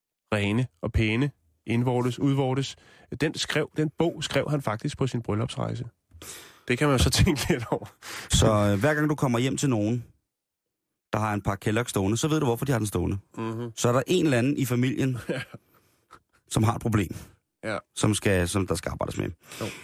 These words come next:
Speaker 2: <clears throat> Øh, jeg kan
Speaker 1: Skal vi
Speaker 2: fortælle, ja, ja, og jeg kan fortælle jer, kære lytter, at nu skal det handle lidt om snestormen, fordi den er som sagt på vej,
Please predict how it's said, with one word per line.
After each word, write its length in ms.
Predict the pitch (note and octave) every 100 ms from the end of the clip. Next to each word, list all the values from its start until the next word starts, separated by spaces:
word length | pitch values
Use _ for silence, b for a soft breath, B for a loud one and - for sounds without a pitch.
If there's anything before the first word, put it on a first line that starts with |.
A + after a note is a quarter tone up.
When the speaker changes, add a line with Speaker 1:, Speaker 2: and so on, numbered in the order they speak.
| B B B
Speaker 2:
<clears throat> 340 | C#3+ C#3 B2+ A2 - -
Øh, 60 | A2+
jeg 300 | G#2+ G#2 G2+ - -
kan 120 | A#2+ B2
Speaker 1:
Skal 80 |
vi 40 | C#3+
Speaker 2:
fortælle, 280 | C#3 D#3 -
ja, 160 | - E3+ D#3
ja, 80 | -
og 100 | C3
jeg 100 | C3+
kan 60 |
fortælle 260 | B2+ D#3+ C#3
jer, 80 | B2+
kære 160 | C#3+
lytter, 220 | B2+ B2+ -
at 120 | -
nu 80 | D3
skal 140 | C#3
det 60 | A2
handle 140 | A2+
lidt 140 | A2+
om 200 | A2 G#2
snestormen, 560 | F2+ F#2 F2 - - G2
fordi 220 | - A#2
den 160 | A#2 B2
er 60 |
som 160 | C#3 A#2
sagt 180 | G#2 G#2
på 80 | G2
vej, 200 | -